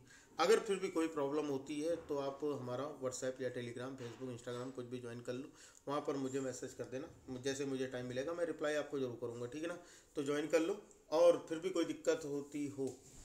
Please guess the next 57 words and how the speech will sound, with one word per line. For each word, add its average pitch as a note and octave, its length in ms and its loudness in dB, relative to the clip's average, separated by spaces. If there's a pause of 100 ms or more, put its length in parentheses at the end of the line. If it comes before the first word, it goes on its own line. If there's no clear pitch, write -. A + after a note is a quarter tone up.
(100)
फिर C3+ 80 -2
भी C3 100 -6
कोई C3 140 -2
दिक्कत B2+ 360 -6
तो, D3 100 0
और C3+ 220 0
वहाँ B2 220 -2
कोई B2 120 -2
दिक्कत A#2 300 -6
होगी G#2+ 160 -10
नहीं, B2 120 -8 (380)
मैं C3+ 160 2
पूरा C3 180 2
solution B2 420 -2
आपके B2 220 -4
करने B2 240 -4
की B2 140 -16
कोशिश B2+ 300 -10
करूँगा। D3 300 -2
और D3+ 320 2
जाने C3+ 240 2
से C3 120 -2
पहले A#2 240 -4
अगर B2 180 0
अभी B2 180 -4
तक C#3+ 180 -2
आपने C#3+ 240 -2
channel C3 160 -4
को B2+ 120 -4
subscribe A#2+ 400 -8
नहीं A#2+ 100 -8
किया B2 140 -12 (400)
तो E3 80 -2
channel D#3 160 2
को E3+ 100 0
subscribe C3 340 -2
कर C3 140 -4
कर C3+ 160 -2
bell C3 160 2
icon B2+ 220 -2
को C3 80 -6
press - 220 -14
कर C3 100 -2
लो, C#3 100 0
ताकि D3+ 220 0
हमारे C#3 260 0
हर C3+ 120 -2
class B2+ 220 -2
की C#3 80 -6
notification B2 400 -6
मिलती C3 260 -4
रहे। D#3 120 -2
साथ D3 200 -4
ही D3 60 -2
साथ C#3+ 260 -6
पढ़ D3+ 100 2
लिया, B2 240 0